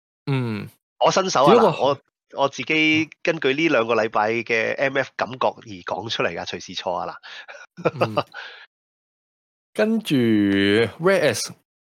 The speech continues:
Speaker 1: Guild，Merchants Guild 嗰邊就係可以買晒任何嘅傳奇，唉，unique 裝，<laughs> 買晒任何嘅 unique 裝，<laughs> 包括埋有 Legendary Potential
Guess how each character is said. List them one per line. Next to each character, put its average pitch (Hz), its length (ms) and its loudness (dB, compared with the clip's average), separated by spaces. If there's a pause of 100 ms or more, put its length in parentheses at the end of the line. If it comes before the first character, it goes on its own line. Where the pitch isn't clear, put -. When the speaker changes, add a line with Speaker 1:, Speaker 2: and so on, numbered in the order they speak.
(300)
Speaker 1:
Guild，Merchants 185 1040 -2
Guild 165 200 2
嗰 117 180 0
邊 123 160 -4
就 110 100 0
係 87 260 -2
可 101 320 0
以 107 180 -2
買 87 300 -2
晒 92 220 -2
任 85 360 -8
何 - 260 -10 (320)
嘅 87 420 -2 (120)
傳 85 200 -2
奇， - 240 -8 (160)
唉， - 440 0
unique 113 320 2
裝， 117 280 2 (160)
<laughs> - 180 -18
買 208 280 4
晒 190 240 0
任 135 180 2
何 110 140 4
嘅 101 100 6 (180)
unique - 240 2
裝， 117 140 2 (480)
<laughs> - 460 -14
包 180 320 4
括 - 240 2
埋 95 320 0 (100)
有 - 140 0 (240)
Legendary 156 420 2
Potential 120 760 -2